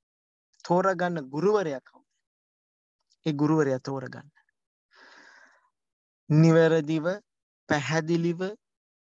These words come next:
පෙළ දහමට අනුව දේශනා පවත්වන, ඒ වගේම තමයි ප්‍රායෝගිකව මග කියලා දෙන, පැහැදිලි කර දෙන, විස්තර කර දෙන,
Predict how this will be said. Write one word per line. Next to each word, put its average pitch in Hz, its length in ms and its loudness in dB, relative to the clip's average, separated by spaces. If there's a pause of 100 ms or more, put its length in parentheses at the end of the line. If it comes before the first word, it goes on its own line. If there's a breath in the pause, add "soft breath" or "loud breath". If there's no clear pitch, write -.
(720)
පෙළ 170 260 2
දහමට 170 500 -4 (100)
අනුව 165 320 -6
දේශනා 151 600 -4
පවත්වන, 170 560 -4 (800 soft breath)
ඒ 170 140 0
වගේම 170 480 -2
තමයි 175 360 -6
ප්‍රායෝගිකව 165 920 -4 (460)
මග 147 320 0 (440)
කියලා 160 460 0
දෙන, 185 180 -6 (340)
පැහැදිලි 165 560 -2
කර 185 260 -4
දෙන, 190 220 -8 (200)
විස්තර 147 540 -2
කර 180 240 2
දෙන, 185 220 -4